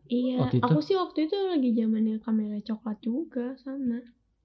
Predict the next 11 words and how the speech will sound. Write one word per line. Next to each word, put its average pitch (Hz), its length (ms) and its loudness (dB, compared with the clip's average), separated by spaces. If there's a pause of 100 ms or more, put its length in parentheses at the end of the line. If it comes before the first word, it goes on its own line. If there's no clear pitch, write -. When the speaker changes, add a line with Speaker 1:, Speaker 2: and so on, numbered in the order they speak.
(240)
Speaker 2:
Iya, 123 240 6
berarti 117 240 4
Speaker 1:
Lagi 120 80 6
Speaker 2:
udah 113 160 4
Speaker 1:
zaman 110 300 6
Speaker 2:
logo 110 240 2
Speaker 1:
itu. 113 100 0
Speaker 2:
itu 117 220 -4
ya, - 100 -4
logo 113 260 0
kedua. 110 460 0